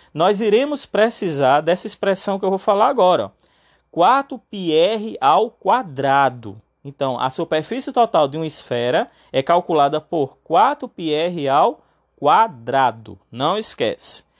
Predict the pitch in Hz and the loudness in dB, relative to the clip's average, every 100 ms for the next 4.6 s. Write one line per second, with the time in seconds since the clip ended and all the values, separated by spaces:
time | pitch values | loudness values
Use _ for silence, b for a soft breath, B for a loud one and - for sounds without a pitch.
0 | b b b 143 202 285 294 185 160 139 | b b b -2 4 4 2 2 2 4
1 | 170 208 151 135 165 160 226 - 240 151 | 0 -2 -4 -8 -8 -6 -6 -6 -10 -4
2 | 147 147 139 - 165 175 156 127 117 147 | -4 -4 -8 0 0 0 0 0 0 0
3 | 202 151 175 254 269 202 139 135 135 - | 0 0 0 -2 -2 -6 -4 -4 -6 -8
4 | 117 110 110 165 254 | -6 -4 -2 -2 -6